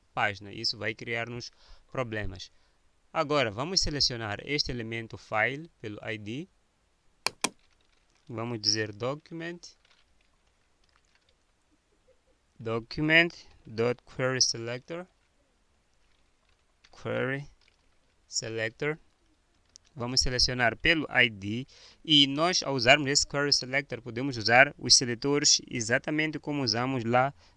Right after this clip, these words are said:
no nosso C S S. Então, o I D vai ser file e vamos dizer o quê? Vamos adicionar um escutador de eventos. Vamos dizer, quando ele mudar, o evento vai ser change.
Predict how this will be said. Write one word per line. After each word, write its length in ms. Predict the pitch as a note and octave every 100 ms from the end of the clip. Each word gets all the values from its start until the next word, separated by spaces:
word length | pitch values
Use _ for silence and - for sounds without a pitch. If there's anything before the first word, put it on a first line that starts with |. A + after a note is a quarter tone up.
| -
no 80 | A#2
nosso 260 | B2 B2+
C 180 | C3+ C#3
S 220 | C3+ -
S. 280 | A2+ G2 - - - - -
Então, 460 | A2 A2 C#3 -
o 80 | A2+
I 100 | C3
D 220 | A#2 C3
vai 160 | B2 A#2
ser 300 | - C#3 C#3+
file 520 | - G#2+ G2+ A#2 C#3+ - _ _ - _ _ _ _ _ _
e 100 | -
vamos 320 | C3 D#3 D#3+
dizer 340 | A#2 A2+ A#2 B2+
o 220 | - B2+ -
quê? 240 | G#2+ F2+ - - -
Vamos 400 | - G#2+ A#2+ C#3
adicionar 560 | B2 A2 G#2+ A#2 B2 C3+
um 80 | C#3
escutador 540 | C#3 C3+ A#2+ A2 A#2+
de 80 | A2
eventos. 640 | G#2 F#2+ G2+ G2 - - - -
Vamos 280 | - C3+ D3
dizer, 360 | A2 G#2+ G#2 G2 -
quando 440 | F#3 G#3 F3+ A2 -
ele 240 | C3+ C#3+
mudar, 580 | B2+ A2 G2+ G2 G#2 C#3 - _ _
o 180 | - A2+
evento 440 | G#2+ G2 A2+ A#2 G#2+
vai 140 | G#2+
ser 280 | - A#2 A2+ _ _ _ _
change. 580 | - A2 A#2 C#3+ - -